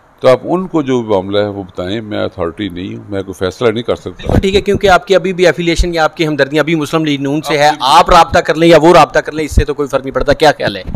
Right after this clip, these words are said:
Speaker 1: हाँ जी, हाँ जी, मैं भी करने को तैयार हूँ। तो अब शहबाज शरीफ साहब से इंशाअल्लाह ताला near future में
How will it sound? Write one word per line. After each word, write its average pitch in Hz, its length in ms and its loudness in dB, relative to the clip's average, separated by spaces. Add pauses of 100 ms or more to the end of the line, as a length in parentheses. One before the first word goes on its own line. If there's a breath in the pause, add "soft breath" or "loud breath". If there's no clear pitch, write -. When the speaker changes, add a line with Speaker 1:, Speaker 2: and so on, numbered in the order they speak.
(400)
Speaker 1:
हाँ 160 100 2
जी, 160 140 0
हाँ 147 80 2
जी, 135 80 -6
मैं 165 200 2
भी 208 100 -2
करने 147 260 2
को 135 120 2
तैयार 98 260 2
हूँ। 120 180 -12 (880 soft breath)
तो 127 100 2
अब 139 500 4
शहबाज 127 360 4
शरीफ 151 200 -6
साहब 127 200 0
से 131 180 -6
इंशाअल्लाह 104 400 -4
ताला 95 440 -2 (540)
near 123 200 2
future 107 380 -2
में 95 300 -6